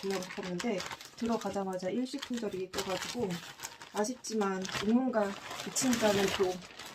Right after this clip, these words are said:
이렇게 참지 못하고 옥문강을 주문했습니다. 짜란! 남녀 공용 사이즈로 보이고요. 사이즈는 일로 제가 주문을 했거든요.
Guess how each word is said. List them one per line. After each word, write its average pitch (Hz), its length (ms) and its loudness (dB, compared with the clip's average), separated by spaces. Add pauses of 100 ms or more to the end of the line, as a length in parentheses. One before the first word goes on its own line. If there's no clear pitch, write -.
(140)
이렇게 202 200 4
참지 247 280 -2
못하고 202 380 2 (300)
옥문강을 202 420 2
주문했습니다. 175 680 -2 (680)
짜란! 262 260 0 (2250)
남녀 247 380 6
공용 254 520 2
사이즈로 226 720 2
보이고요. 190 440 0
사이즈는 240 680 0
일로 302 460 2
제가 190 180 -4
주문을 185 300 -4
했거든요. 190 460 -4